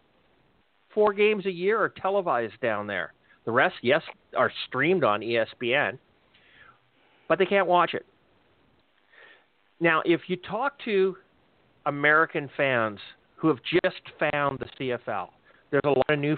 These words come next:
fans from the N F L or from America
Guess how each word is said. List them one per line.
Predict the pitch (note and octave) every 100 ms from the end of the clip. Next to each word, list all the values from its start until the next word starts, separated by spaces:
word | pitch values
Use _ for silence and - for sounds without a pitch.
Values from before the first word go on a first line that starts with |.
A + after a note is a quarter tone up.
| -
fans | C#3+ C#3 C3 B2+ B2+ - _ - _ _ _ _ _ -
from | C#3
the | C3+ C3
N | C#3
F | C#3+ B2+
L | A2 A2 _ _ _ -
or | A#2+ -
from | - C#3+ C3
America | B2+ A#2+ A2 A2+